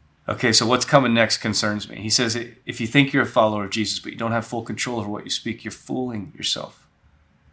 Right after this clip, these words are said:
The word here means to beguile or cheat. It's a much bigger word than fooling, the way we would use it. It's a word that means deception,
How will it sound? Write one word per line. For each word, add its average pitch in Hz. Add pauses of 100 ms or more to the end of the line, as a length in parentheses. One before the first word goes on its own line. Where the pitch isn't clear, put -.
(140)
The 117
word 147
here 123 (680)
means 117
to -
beguile 110
or 107
cheat. - (360)
It's -
a 123
much 135
bigger 127
word 107 (340)
than 104
fooling, 110
the 104
way 110
we 117
would 117
use 95
it. - (280)
It's -
a 160
word 127
that 110
means 110
deception, 151